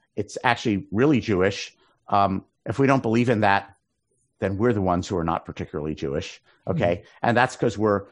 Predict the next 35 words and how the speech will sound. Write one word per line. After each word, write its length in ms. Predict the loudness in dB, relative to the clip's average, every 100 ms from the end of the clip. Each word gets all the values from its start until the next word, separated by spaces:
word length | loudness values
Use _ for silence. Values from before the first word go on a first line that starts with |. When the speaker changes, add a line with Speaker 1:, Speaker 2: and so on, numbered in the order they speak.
| _
Speaker 1:
modern 420 | 0 4 4 2
people 460 | 0 -4 0 2 2
and 140 | 2
we're 140 | 2 2
secular 440 | 2 2 2 0
people. 400 | 0 -2 2 2
And 120 | 2
we 80 | -2
say, 160 | 0 4
"Ah, 260 | 6 4
so 160 | 2 -2
we 140 | 0
don't 140 | 0 -2
believe 300 | -2 -2 -2
in, 140 | -4
you 80 | -4
know, 140 | -6
ghosts 420 | -2 0 0 -2
and 140 | -10 -10
spirits 420 | -4 -2 -2 -4
and 100 | -8
stuff 220 | -6 -6
like 140 | -6 -2
that." 260 | 0 0 -8 -20 _
But, 260 | 0 0 -2 _
you 80 | -2
know, 180 | -2 -2 _
medieval 400 | 0 2 2 2
Midrash 520 | 2 2 4 2 2
has 160 | -2 -8
plenty 320 | _ 0 2
of 100 | 0
stories 520 | -2 0 2 2 0
of, 200 | -4 -4 -14 _ _ -4
of 360 | 0 0 -2